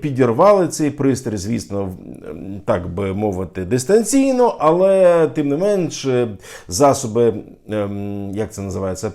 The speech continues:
оперативного контролю, е, вони були. І ми, м, потім на цих відео, які з'явилися, ви теж їх можете побачити,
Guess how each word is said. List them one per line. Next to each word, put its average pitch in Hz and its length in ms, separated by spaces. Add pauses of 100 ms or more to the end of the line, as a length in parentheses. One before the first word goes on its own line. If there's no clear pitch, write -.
(100)
оперативного 117 440
контролю, 92 560 (480)
е, 90 300 (160)
вони 143 280
були. 101 280 (160)
І 131 180
ми, 123 140
м, 101 420
потім 113 220
на 135 60
цих 139 240
відео, 165 420
які 120 280
з'явилися, 120 600
ви 95 100
теж 92 220
їх 87 100
можете 95 320
побачити, 160 520